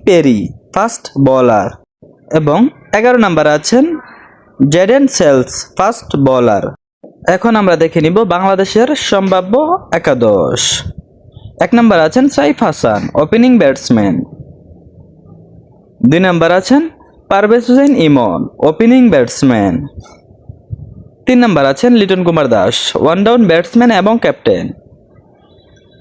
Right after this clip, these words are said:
চার নম্বর আছেন তাওহিদ হৃদয়, মিডল অর্ডার ব্যাটসম্যান। পাঁচ নম্বর আছেন জাকির আলী অনিক, মিডল অর্ডার ব্যাটসম্যান। ছয় নম্বর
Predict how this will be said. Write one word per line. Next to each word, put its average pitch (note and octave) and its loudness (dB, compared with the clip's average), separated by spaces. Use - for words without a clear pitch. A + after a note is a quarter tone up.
চার A#3 0
নম্বর G3 0
আছেন B3 0
তাওহিদ A3 0
হৃদয়, D3 2
মিডল D#3+ 2
অর্ডার A3+ 2
ব্যাটসম্যান। A#2+ 0
পাঁচ G3+ -2
নম্বর G3+ 2
আছেন A#3+ 0
জাকির E3+ -2
আলী D3 2
অনিক, G#2+ -2
মিডল E3+ 2
অর্ডার A#3+ 2
ব্যাটসম্যান। A#2+ -2
ছয় G#3 0
নম্বর E3+ 0